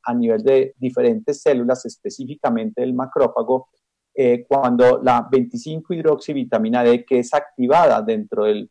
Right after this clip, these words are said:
macrófago a partir de la, de la veinticinco hidroxivitamina D, se une al receptor de vitamina D para activar, eh, de, eh, a nivel genómico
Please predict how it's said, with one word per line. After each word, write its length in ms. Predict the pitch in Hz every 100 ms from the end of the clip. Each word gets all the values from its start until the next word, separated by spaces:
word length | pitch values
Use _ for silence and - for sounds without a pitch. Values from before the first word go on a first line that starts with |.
| -
macrófago 580 | 104 - 127 139 135 131
a 60 |
partir 400 | 107 104 - 110
de 120 | 120
la, 280 | 120 110 104 _ _ _
de 180 | 110 107
la 100 | 107
veinticinco 640 | 107 - 98 120 110 131
hidroxivitamina 800 | 120 120 - 123 120 110 104 110
D, 240 | 131 135 _ _ _ _ -
se 140 | 160
une 180 | 160 175
al 100 | 175
receptor 580 | 160 160 139 - 139 135
de 100 | 143
vitamina 540 | 131 - 104 104 113
D 260 | 113 127 - _ _
para 280 | - 127 123
activar, 720 | 131 131 - 139 127 120 123 - -
eh, 460 | 131 131 120 120 -
de, 300 | 117 117 - 117
eh, 360 | 110 107 104 -
a 80 | 110
nivel 480 | 107 110 107 107 -
genómico 760 | - 135 127 120 120 120 117